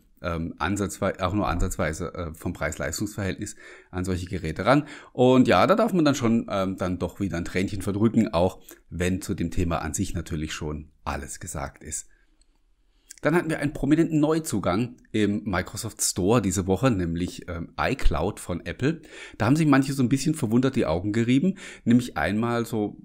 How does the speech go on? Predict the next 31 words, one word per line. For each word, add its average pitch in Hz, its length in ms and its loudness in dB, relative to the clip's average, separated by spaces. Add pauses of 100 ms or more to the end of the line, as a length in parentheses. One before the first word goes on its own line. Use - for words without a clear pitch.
äh, 101 220 -2 (240)
ja, - 300 -4 (100)
dass 104 260 -4
Apple - 220 0
überhaupt, 98 640 0
ähm, 98 240 -4
auf 95 100 -12
der 92 120 0
Windows-Plattform 107 1040 0 (540)
noch 95 380 -6
in 95 100 -4
dieser 101 220 -6
Form 95 260 0
nennenswert 90 480 0
tätig 87 360 -2
wird. 135 160 2 (440)
Das 104 140 -2
war 101 140 2
die 98 100 0
erste 87 240 -2
Überraschung. 110 460 2
Die 117 80 0
zweite 80 440 -4
war, 107 220 2 (220)
dass 104 200 0
man 98 200 2
tatsächlich 92 520 -4
mit 123 280 2
Microsoft 95 500 -4
zusammengearbeitet 95 1000 0
hat, 156 180 0